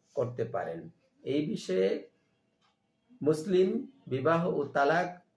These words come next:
নিবন্ধন বিধিমালা দুই হাজার নয় এর চব্বিশ ধারায় বলা আছে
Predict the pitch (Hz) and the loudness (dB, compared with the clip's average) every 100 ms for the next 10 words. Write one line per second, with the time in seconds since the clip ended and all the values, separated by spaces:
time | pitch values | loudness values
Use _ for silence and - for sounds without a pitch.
0 | - 123 139 156 185 196 196 190 123 135 | -6 -2 0 2 2 0 -2 -4 -4 -2
1 | 160 165 185 190 220 226 - _ _ _ | 0 2 2 2 0 -6 -14 _ _ _
2 | - 131 156 165 180 165 143 147 170 - | -6 -2 0 2 0 0 2 4 2 0
3 | 143 - - _ _ _ _ _ - 180 | 0 -2 -6 _ _ _ _ _ -4 -2
4 | 180 233 233 - 131 131 113 117 107 104 | -2 -2 -4 -4 -2 -2 -2 -4 -6 -8
5 | - 113 120 | -6 -4 -4